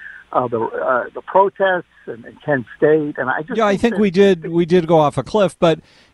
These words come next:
Speaker 2: it could have been different. It wasn't that one act, but that one act was the, was a trigger for
Speaker 1: Right.
Speaker 2: uh, a, a decade or, or more of bad stuff happening. There's no doubt.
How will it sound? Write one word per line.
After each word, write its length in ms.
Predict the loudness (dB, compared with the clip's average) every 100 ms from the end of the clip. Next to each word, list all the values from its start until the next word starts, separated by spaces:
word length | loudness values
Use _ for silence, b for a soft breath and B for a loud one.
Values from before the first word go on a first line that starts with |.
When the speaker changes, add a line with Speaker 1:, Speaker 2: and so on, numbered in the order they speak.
| -2
Speaker 2:
it 220 | -2 0
could 200 | 0 0
have 100 | 0
been 180 | -2 0
different. 580 | -2 0 -4 -6 -8
It 100 | -4
wasn't 380 | 2 2 2 0
that 200 | -2 -2
one 320 | -2 0 2
act, 320 | 2 0 -2 -4
but 120 | 0
that 160 | 0 2
one 180 | 2
act 300 | 2 0 -2
was 320 | 2 2 2 -2
the, 120 | -4 -4 -6
was 240 | -2 0
a 80 | -2
trigger 640 | -8 -2 -2 0 -2 -4
for 680 | -6 -12 -4 0 2 2 0 -2
Speaker 1:
Right. 320 | -2 -2 -2 -8 _
Speaker 2:
uh, 500 | 0 2 2 2 2 0 _ -6
a, 60 |
a 40 | -4
decade 540 | 0 0 0 2 2
or, 240 | 0 -2 -4
or 280 | -4 -4 -2
more 340 | 0 2 2
of 80 | 0
bad 260 | 0 -2
stuff 240 | -2 -2 -2
happening. 500 | -2 -2 -2 -6 -6
There's 180 | -6 -4
no 120 | -2
doubt. 340 | 0 0 -2